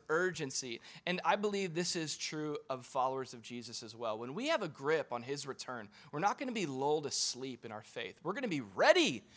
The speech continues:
We're gonna be passionate. We're gonna have a sense of urgency. Now, so, so Jesus, when they ask him, like, "What will be the sign of your coming?"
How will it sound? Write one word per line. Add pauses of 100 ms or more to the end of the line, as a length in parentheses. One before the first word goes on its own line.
(140)
We're
gonna
be
passionate. (220)
We're
gonna
have
a
sense
of
urgency.
Now, (600)
so,
so
Jesus,
when
they
ask
him,
like,
"What
will
be
the
sign
of
your
coming?"